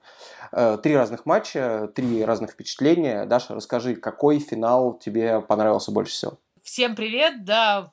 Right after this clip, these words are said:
Speaker 2: финальный как-то выпуск, знаете, уже нос-, ностальгическое какое-то ощущение. Ам,
Speaker 1: Финальный выпуск с финалами, да.
Speaker 2: Финалы действительно получились разными. Э, я сразу скажу, я сразу признаюсь, что я не очень внимательно, мягко говоря, смотрела финал, э, плей-офф чемпионшипа, а точнее, не смотрела его совсем,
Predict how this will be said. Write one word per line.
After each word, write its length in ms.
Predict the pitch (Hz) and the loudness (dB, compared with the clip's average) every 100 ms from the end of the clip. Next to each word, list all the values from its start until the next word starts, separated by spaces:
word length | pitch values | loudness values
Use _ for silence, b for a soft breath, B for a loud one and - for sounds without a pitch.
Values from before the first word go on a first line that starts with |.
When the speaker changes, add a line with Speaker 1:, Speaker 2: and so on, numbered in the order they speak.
| _ | _
Speaker 2:
финальный 640 | 202 226 214 202 190 175 156 | -4 0 0 0 -2 -4 -6
как-то 260 | 175 - | -10 -6
выпуск, 300 | 175 226 196 | -6 -2 -2
знаете, 280 | 165 196 196 | 0 -2 -2
уже 140 | 165 165 | -6 -6
нос-, 220 | 165 - | -8 -8
ностальгическое 760 | 175 - 180 190 180 - - 160 | -10 -2 -2 0 -4 -6 -8 -14
какое-то 260 | - 160 | -12 -8
ощущение. 720 | 156 160 - 240 311 302 240 208 | -8 -8 -6 -2 0 2 0 2
Ам, 200 | 226 220 | 0 2
Speaker 1:
Финальный 300 | 135 135 139 | 2 4 4
выпуск 340 | 151 147 - | 2 0 -4
с 60 | - | -2
финалами, 440 | 151 135 107 101 | 4 6 6 2
да. 280 | 95 101 98 - | 0 -2 -2 -2
Speaker 2:
Финалы 200 | 247 269 | 0 2
действительно 260 | 254 247 | 0 -6
получились 380 | 226 233 233 214 | -6 -8 -8 -2
разными. 580 | 240 302 311 262 214 196 | 2 2 0 -4 -2 -2
Э, 180 | 202 190 | 0 -2
я 200 | 196 247 | 2 0
сразу 280 | 262 247 208 | 2 0 0
скажу, 320 | - 214 254 | -2 -2 0
я 100 | 269 | 0
сразу 240 | 226 233 | 0 -4
признаюсь, 400 | 196 196 185 294 | -4 -6 0 0
что 180 | 254 - | -2 -6
я 380 | 196 190 214 196 | -2 0 2 2
не 200 | 202 220 | 0 0
очень 280 | 233 220 202 | 0 0 -6
внимательно, 580 | 180 185 190 185 165 165 | -4 -2 -2 -2 -6 -2
мягко 300 | 180 196 170 | -2 -4 -6
говоря, 260 | 165 175 | -2 0
смотрела 460 | 175 180 180 185 170 | 0 -4 0 0 0
финал, 440 | 185 175 175 170 | -2 0 2 2
э, 220 | 165 156 156 | 2 2 0
плей-офф 300 | 180 175 175 | 0 0 0
чемпионшипа, 800 | 175 165 185 180 185 302 339 196 | -8 -6 -4 -2 -2 -4 0 0
а 40 | |
точнее, 280 | 185 190 185 | 0 -8 -8
не 80 | 180 | -6
смотрела 420 | 180 185 185 175 | -6 -2 0 0
его 160 | 160 175 | -2 -4
совсем, 500 | 180 - 226 277 | -6 -4 -2 -2